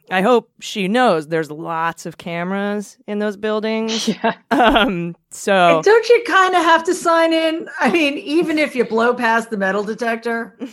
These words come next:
Speaker 1: <laughs>
Speaker 2: Seriously, and there was a memo that went out literally saying, "Do not give tours
Speaker 1: Mm-hmm.
Speaker 2: as we prep for safety for the Capitol and this vote."
Speaker 3: I'm
Speaker 1: Mm-hmm.
Speaker 3: telling you guys, the only reason we're still standing is 'cause they're so fucking stupid.
Speaker 1: Yeah.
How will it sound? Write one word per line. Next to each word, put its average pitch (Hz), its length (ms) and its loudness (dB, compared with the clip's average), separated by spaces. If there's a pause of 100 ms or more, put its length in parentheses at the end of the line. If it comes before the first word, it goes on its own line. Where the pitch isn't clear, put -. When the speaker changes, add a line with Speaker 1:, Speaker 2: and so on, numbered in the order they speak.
(140)
Speaker 1:
<laughs> 277 280 -10
Speaker 2:
Seriously, 285 800 0
and 214 100 0
there 247 80 4
was 262 140 2
a 262 60 2
memo 247 400 2
that 202 200 2
went 185 140 -8
out 208 220 -4
literally 254 640 -4
saying, 233 600 -8 (200)
"Do 233 200 -2
not 240 300 0
give 247 200 -4
tours 226 640 -4 (280)
Speaker 1:
Mm-hmm. 214 360 -10
Speaker 2:
as 214 240 -2
we 226 160 -10
prep 226 300 -4
for 247 120 -6
safety 202 460 -8
for 226 120 -10
the 220 80 -6
Capitol 233 480 -4
and 196 120 -4
this 196 120 -14
vote." 190 560 -6
Speaker 3:
I'm 202 60 -8
Speaker 1:
Mm-hmm. 247 140 -4
Speaker 3:
telling 285 320 -2
you 294 80 -6
guys, 269 260 0
the 285 180 -8
only 277 380 2
reason 247 460 -2
we're 233 120 -2
still 226 240 -4
standing 202 380 -6
is 214 140 -4
'cause 214 180 -12
they're 202 80 -12
so 185 180 -8
fucking 180 500 -12
stupid. 170 500 -12
Speaker 1:
Yeah. 262 180 -6